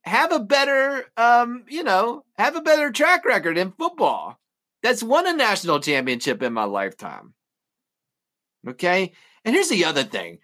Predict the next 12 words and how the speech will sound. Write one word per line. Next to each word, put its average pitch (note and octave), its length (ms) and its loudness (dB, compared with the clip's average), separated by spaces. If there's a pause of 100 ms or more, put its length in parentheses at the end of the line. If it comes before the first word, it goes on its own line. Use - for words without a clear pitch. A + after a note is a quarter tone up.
(260)
The C4 80 4
horns D#4 380 2
down C#4 280 2
thing G#3 220 2
isn't E4 400 -2
really D4+ 240 0
directed B3+ 680 -2
at C4+ 220 0
the D4+ 80 -2
University B3 640 2
of A#3+ 120 2
Texas. C4 760 -4